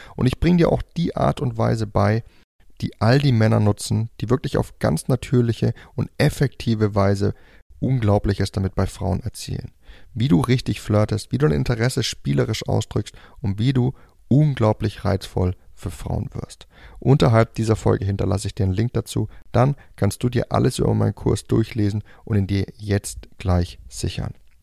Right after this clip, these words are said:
Das war's mit der Folge von heute. Ich hoffe, dass ich dir wieder einen wichtigen Einblick hab geben können, wie du mehr aus deinem Liebesleben herausholst,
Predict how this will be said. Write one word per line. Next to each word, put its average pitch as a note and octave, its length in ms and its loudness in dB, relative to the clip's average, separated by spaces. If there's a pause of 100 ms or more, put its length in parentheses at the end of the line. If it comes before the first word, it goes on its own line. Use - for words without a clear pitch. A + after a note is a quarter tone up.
(460)
Das C#3 240 4
war's C3+ 200 4
mit C3 100 0
der A#2+ 40 4
Folge A#2 300 2
von G2+ 180 0
heute. A2 380 2
Ich - 140 -4
hoffe, C#3 120 2
dass A#2 160 -2
ich C#3 200 0
dir C3+ 100 0
wieder A2+ 160 2
einen A2 220 2 (180)
wichtigen C3+ 580 0
Einblick B2 400 2
hab - 180 0
geben A#2 280 0
können, A#2+ 320 0
wie A#2+ 80 -2
du F3 300 0 (440)
mehr C#3+ 520 4
aus A#2 160 -2
deinem A#2+ 280 2
Liebesleben A#2+ 540 -2
herausholst, A#2+ 720 0